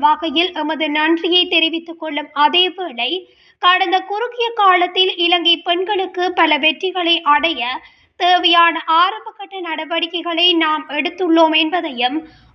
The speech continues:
உங்களுக்கு நினைவூட்ட விரும்புகிறேன். இந்நாட்டின் சனத்தொகையில் ஐம்பத்தி ஒரு புள்ளி ஏழு வீதமாக இருக்கும் பெண்களை தீவிரமாகவும்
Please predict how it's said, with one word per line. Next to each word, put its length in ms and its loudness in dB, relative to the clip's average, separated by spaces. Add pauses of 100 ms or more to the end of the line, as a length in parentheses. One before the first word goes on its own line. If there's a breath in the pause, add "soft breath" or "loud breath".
உங்களுக்கு 560 2
நினைவூட்ட 720 -2
விரும்புகிறேன். 720 -8 (380 soft breath)
இந்நாட்டின் 760 2
சனத்தொகையில் 760 0 (180)
ஐம்பத்தி 400 -4
ஒரு 180 -10
புள்ளி 280 -6 (180)
ஏழு 220 0
வீதமாக 580 2 (140)
இருக்கும் 440 -4 (420 loud breath)
பெண்களை 540 2 (140)
தீவிரமாகவும் 840 0